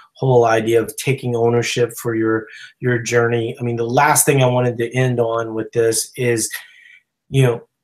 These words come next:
just because we're trying to get you to have a better understanding of your relationship with food doesn't mean that we're not committed to you seeing results. And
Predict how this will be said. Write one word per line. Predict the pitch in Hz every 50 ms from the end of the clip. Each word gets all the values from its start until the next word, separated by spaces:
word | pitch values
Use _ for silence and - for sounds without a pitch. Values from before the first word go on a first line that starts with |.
| _
just | - - 214 233 233 - -
because | 220 160 139 - - 160 147 143 139 135 127 120 113 110 - - - - _ _ _ _ _ _ _ _ _ _ _ _ _
we're | - 143 139 139 135
trying | - - 175 170 170 165 151 143
to | 135 127
get | 117 113 131 143 143 - -
you | 123 123 123 123 123 120 117 117
to | 117 - 127
have | 120 - - - 135 131 127
a | 123 120
better | 113 113 - 127 123 120 117 117 117 117
understanding | 117 113 113 110 - - - 123 120 117 117 113 110 107 104 104 104 - _ _ _ _ _ _ -
of | 123 123 120 117
your | 117 123 123 120
relationship | 117 120 113 117 120 117 - - 120 104 120 117 120
with | 117 107 - - -
food | 135 131 127 120 117 110 107 104 104 - _ _ _ _ _ _ _ _ _ 139 135
doesn't | 127 147 151 151 139 139 139 135 - 123
mean | 131 131 135 135 131 131 123
that | 120 117 113 110 107 - - _ _ _ _ _ _ _ _ _
we're | 139 135 143 156 156 156
not | 151 143 131 127 -
committed | - 151 143 135 135 131 131 131 131 127 127 123 - _ _ _ _
to | - - 135
you | 135 135 131
seeing | 127 - - 131 127 123 123
results. | 120 113 113 123 120 120 120 113 - - - - - _ - - - - - _ _ _
And | - 135 131 123 120 120 117 113 110 110